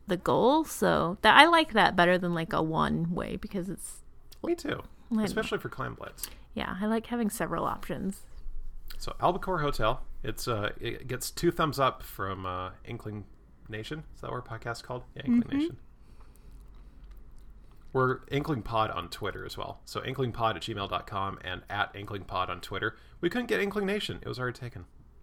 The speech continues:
Speaker 1: We wanted Cephalopodcast, but that was already taken.
Speaker 2: Yeah, someone that has, like, a, a circa two thousand eight podcast with, like, three episodes. By the way, Jamie, twentieth episode.
Speaker 1: Yay!
Speaker 2: Cephalopod, give us your name.
Speaker 1: Yes.
Speaker 2: Yep.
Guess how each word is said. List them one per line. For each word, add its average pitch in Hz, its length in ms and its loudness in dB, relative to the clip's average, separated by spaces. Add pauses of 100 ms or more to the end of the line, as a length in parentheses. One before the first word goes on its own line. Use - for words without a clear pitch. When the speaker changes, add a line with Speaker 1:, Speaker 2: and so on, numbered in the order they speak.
(180)
Speaker 1:
We 220 120 2
wanted 185 320 2
Cephalopodcast, 175 1000 -4
but - 80 -2
that 190 120 -2
was - 120 -8
already - 560 2
taken. - 320 -6
Speaker 2:
Yeah, - 160 -2
someone 202 240 0
that 190 180 0
has, 127 200 0
like, 127 120 0
a, 95 180 -2
a 113 80 -2
circa 123 340 0
two - 200 -2
thousand 101 340 0
eight 92 160 -6
podcast 90 560 -2
with, 104 120 -8
like, - 180 -10
three 92 240 -6
episodes. - 640 -8 (380)
By 196 120 6
the 226 80 0
way, 226 140 4
Jamie, 139 400 -2 (180)
twentieth 196 400 2
episode. 139 520 -2 (340)
Speaker 1:
Yay! 330 720 12
Speaker 2:
Cephalopod, 247 720 6 (200)
give 135 200 4
us 131 240 4
your 120 120 2
name. 95 300 -4 (320)
Speaker 1:
Yes. - 440 0 (360)
Speaker 2:
Yep. 123 180 -6